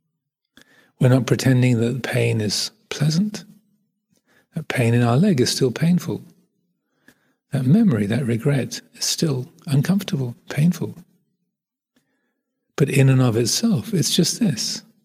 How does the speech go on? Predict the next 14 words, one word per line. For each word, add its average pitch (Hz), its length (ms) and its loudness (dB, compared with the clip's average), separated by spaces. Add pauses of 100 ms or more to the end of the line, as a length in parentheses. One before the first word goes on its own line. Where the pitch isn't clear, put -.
(200)
It's - 120 -6
just - 260 -2
a - 20 2
shape 135 380 0
in 139 120 0
nature. 143 460 -2 (1040)
It's - 140 -12
like 117 100 -4
the - 80 -8
cold 120 380 2
wind 117 400 2
touching 131 340 -2
the 123 100 0
skin. 147 540 -2